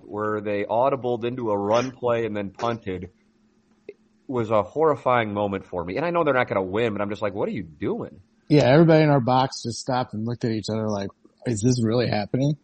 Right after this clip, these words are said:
Speaker 1: Yeah.
Speaker 2: Like, we thought Drink had more balls than that, but, uh, we'll see.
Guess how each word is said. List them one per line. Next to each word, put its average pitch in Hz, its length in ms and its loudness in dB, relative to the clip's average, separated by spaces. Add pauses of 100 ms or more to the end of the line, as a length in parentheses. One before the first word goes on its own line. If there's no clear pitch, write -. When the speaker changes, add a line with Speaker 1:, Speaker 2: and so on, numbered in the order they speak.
Speaker 1:
Yeah. 143 340 -6 (260)
Speaker 2:
Like, 113 220 0 (500)
we 139 80 2
thought 127 240 6
Drink 127 260 8
had 123 340 8 (280)
more 127 180 8
balls 120 360 6
than 113 120 0
that, 113 320 0
but, 107 240 -2
uh, 104 220 0 (680)
we'll 175 120 4
see. 151 300 6